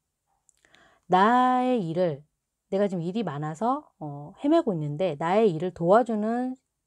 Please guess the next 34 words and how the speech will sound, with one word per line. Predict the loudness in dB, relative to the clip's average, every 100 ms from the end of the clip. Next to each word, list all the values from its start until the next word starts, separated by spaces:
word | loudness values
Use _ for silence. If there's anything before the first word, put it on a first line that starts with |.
| _
동료가 | 0 4 4 4 0
생기는 | 0 0 0 0 0 -2
날이 | -4 -6 -6
될 | -6 -6
수 | -10
있습니다. | -12 -12 -12 -14 -16 _
그 | -2 0
일을 | 0
도와주는 | 2 2 4 2
사람이 | 0 -2 -2 -4 -4
아는 | -2 -2 0
사람에게 | 0 0 -2
들어올 | -4 -8
수도 | -10 -14
있고, | -12 -6 -6 -8 _ _ -6
혹은 | 0 2 2
직원을 | -4 -2 0 0
새로 | -2 -2 -4
뽑거나, | -6 -6 -4 -2 -2 -4 -8 -14 _ _ _ _ _ -18
어, | -14
단기 | -6 -2 2
알바라던가 | 2 2 -2 -2 -2 -4 -6 -10 -12 -12
뭐 | -12
신입 | -2 0 0 -4
사원이라던가 | -8 -4 -4 -6 -12 -16 -14
이런 | -8 -6 -4 -4
사원들이 | -4 0 0 2 0
배치가 | -4 -8 -6 -6
돼서 | -6 -8
내 | -6 -6
일을 | -6
도와줄 | -6 -6 -6
수도 | -12 -20
있습니다. | -20 -20 -16 -14 -14 -16